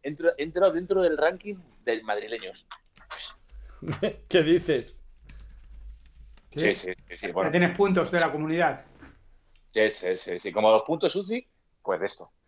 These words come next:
Speaker 2: <laughs>
Speaker 1: Igual, tío, espectacular, espectacular. No,
Speaker 3: ¿Juega
Speaker 1: pero
Speaker 3: mucho al pádel ahí en Madrid o qué?
Speaker 1: Eh, sí,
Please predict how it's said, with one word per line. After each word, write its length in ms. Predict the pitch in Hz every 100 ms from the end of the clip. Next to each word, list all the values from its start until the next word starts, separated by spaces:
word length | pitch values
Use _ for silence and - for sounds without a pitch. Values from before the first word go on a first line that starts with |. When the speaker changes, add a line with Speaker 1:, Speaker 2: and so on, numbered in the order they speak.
| _ -
Speaker 2:
<laughs> 480 | 95 - - _
Speaker 1:
Igual, 400 | - - 202 98
tío, 120 | 78 73
espectacular, 680 | - 82 - 80 82 80
espectacular. 560 | - - - 71 73 76
No, 120 | 95
Speaker 3:
¿Juega 140 | 175 190
Speaker 1:
pero 100 | 190
Speaker 3:
mucho 500 | 202 202 196 190 190
al 160 | 180
pádel 300 | 185 220 185
ahí 200 | 175 196 185
en 60 |
Madrid 380 | 180 208 269 156
o 60 | 131
qué? 180 | 127 127 - - _ - _ _
Speaker 1:
Eh, 440 | 95 92 92 92 87
sí, 180 | -